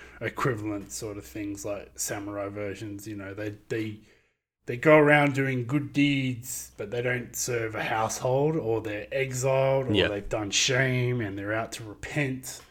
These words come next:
Speaker 1: or something like that. And that's basically, like, yeah.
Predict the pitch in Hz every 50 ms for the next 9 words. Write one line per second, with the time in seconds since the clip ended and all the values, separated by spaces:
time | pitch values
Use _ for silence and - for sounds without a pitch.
0 | _ _ _ _ _ _ - - 110 - - 131 113 107 107 - - 120 110 104
1 | 104 107 104 107 104 117 143 160 165 160 160 - 196 190 185 190 202 185 - 160
2 | 139 120 110 107 104 104 104 107 104 98 95